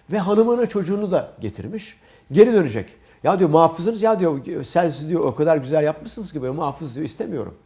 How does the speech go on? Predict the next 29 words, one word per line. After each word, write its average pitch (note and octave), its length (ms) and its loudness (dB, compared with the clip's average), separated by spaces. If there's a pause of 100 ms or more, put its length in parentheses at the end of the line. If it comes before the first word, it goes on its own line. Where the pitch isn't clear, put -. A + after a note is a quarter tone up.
(120)
Muhafızı C#3+ 580 -8
diyor, G#2+ 120 -14
olmaz D3 360 -8
diyor. G2+ 120 -12 (460)
İlle D#3+ 280 -4
bizi, D3 260 -8 (240)
ya D3+ 100 -2
ısrar G3+ 360 2
ediyor C#3 300 2 (760)
paşa, G#2 280 -8 (260)
Adil G2+ 260 -10
Paşa. - 260 -18 (280)
Ya G#2+ 160 -2
diyor F3+ 120 -4
gidelim A3 360 -4
diyor. G2+ 160 -6 (420)
Hayır G#3 260 -2
diyor B2+ 120 -4
beraber E3 340 4
gideceğiz. C3+ 460 -8 (380)
Hamdi F#3+ 420 -2
Bey D#3 160 4 (260)
ve D3 320 0
jandarmalar B2 760 0 (240)
atlı F#3+ 500 -6 (180)
gidiyorlar. C3+ 460 -4 (380)
Bir F3+ 180 -2
boğazdan F3+ 460 -2
geçerken F#3 520 -8